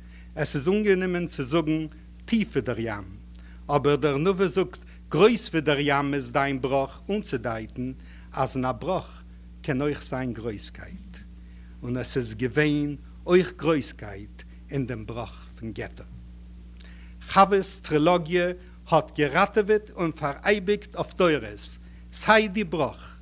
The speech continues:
סיי די גרויסקייט פון א גרויסער יידישער עדה, די קהילה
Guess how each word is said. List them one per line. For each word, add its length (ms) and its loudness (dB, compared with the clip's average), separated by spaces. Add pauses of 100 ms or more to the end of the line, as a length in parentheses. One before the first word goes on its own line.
(480)
סיי 380 4
די 140 -2
גרויסקייט 880 -2 (460)
פון 160 0
א 120 2
גרויסער 680 2
יידישער 500 0 (100)
עדה, 380 -2 (640)
די 140 -2
קהילה 500 0